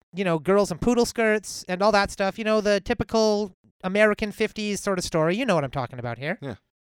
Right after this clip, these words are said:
Speaker 1: John
Speaker 2: Utopia.
Speaker 1: Travolta, you know, great, great actor, great
Speaker 2: Of course.
Speaker 1: actor.
Speaker 2: S-
Speaker 1: And, and suddenly they have him, like, prancing around, dancing and making up songs. And j-, it's just so strange. Out of nowhere it comes in.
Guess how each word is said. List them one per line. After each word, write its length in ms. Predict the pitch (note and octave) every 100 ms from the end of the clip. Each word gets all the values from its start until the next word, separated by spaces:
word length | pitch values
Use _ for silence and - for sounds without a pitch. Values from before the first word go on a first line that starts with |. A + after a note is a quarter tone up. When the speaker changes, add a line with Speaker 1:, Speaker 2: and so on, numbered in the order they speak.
| A2
Speaker 1:
John 260 | - A3+ A#3+
Speaker 2:
Utopia. 80 | A3+
Speaker 1:
Travolta, 420 | F#3 F#3 - C4 -
you 80 | B3
know, 60 |
great, 340 | A#3 D#4 F4+ C#4
great 180 | F4 G4
actor, 380 | G#4+ - A#2+ -
great 160 | B3 E4
Speaker 2:
Of 60 |
course. 20 | F4
Speaker 1:
actor. 240 | - C3+ - _ _ _ _ _ _ _
Speaker 2:
S- 100 | G#3
Speaker 1:
And, 180 | A3 G#3+ _ -
and 140 | A3
suddenly 320 | C#4+ D4 D4+ B3+
they 140 | A3+
have 200 | A#3 A3
him, 220 | A3+ G#3+
like, 220 | G3+ F3+ - _ _ -
prancing 420 | G#3 A#3+ B3 B3
around, 360 | G#3+ G3+ A3+ G3+
dancing 480 | F3+ G#3 G#3+ A#3 G#3+
and 80 | E3
making 260 | G3 A3+
up 100 | G#3+
songs. 640 | - E3+ F3+ F#3+ G3 F#3+ - _ _ _ _ _ _ -
And 340 | G#3 G#3 G3 -
j-, 120 | F3
it's 120 | G#3+ C4+
just 160 | C4
so 260 | - B3 B3
strange. 500 | - G3+ G3 C#3 -
Out 140 | G3 G#3
of 100 | E3
nowhere 420 | G#3 A3+ F#3+ E3
it 120 | D#3+
comes 300 | E3+ D#3 C3+
in. 260 | D3+ C3